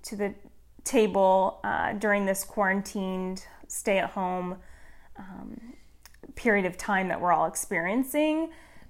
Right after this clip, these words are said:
Because basically, threes are highly ambitious. Um, we tend to be very driven, and we can be workaholics, um, competitive.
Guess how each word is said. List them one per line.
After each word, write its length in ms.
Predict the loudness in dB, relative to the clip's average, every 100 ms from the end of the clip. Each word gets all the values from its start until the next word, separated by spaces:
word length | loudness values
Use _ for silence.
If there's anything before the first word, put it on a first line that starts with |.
| -18 -4
Because 280 | 4 4 6
basically, 520 | 4 4 4 4 4
threes 460 | 2 4 4 6 6
are 120 | 4
highly 680 | 6 6 6 4 4 0 2
ambitious. 920 | 2 4 2 0 2 2 2 0 -4
Um, 500 | -4 -4 -4 -6 -6
we 440 | -4 -2 0 -2 -4 -12 -18 -4
tend 340 | 6 8 8
to 120 | 4
be 500 | 2 2 2 2 0 -2 -8 6
very 240 | 8 8
driven, 760 | 4 8 8 10 8 8 4
and 540 | 0 -2 -2 0 -2 -4
we 300 | -4 -2 -2 -2
can 200 | -2 0
be 120 | 2
workaholics, 1160 | 4 2 2 2 8 8 8 4 2 -4 -10 -12
um, 260 | -10 -10 -10
competitive. 1000 | -8 -8 4 8 8 8 8 6 4